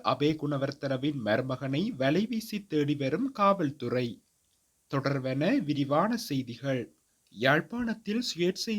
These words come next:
வேட்பாளராக போட்டியிடும் புவனேஸ்வரன் வசந்தராஜின் வீட்டினுள்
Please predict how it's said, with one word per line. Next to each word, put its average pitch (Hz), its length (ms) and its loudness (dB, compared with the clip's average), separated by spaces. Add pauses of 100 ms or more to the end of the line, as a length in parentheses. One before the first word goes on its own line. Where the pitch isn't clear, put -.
வேட்பாளராக 151 800 0
போட்டியிடும் 131 760 -4
புவனேஸ்வரன் 147 680 -2
வசந்தராஜின் 127 840 -2
வீட்டினுள் 120 540 -2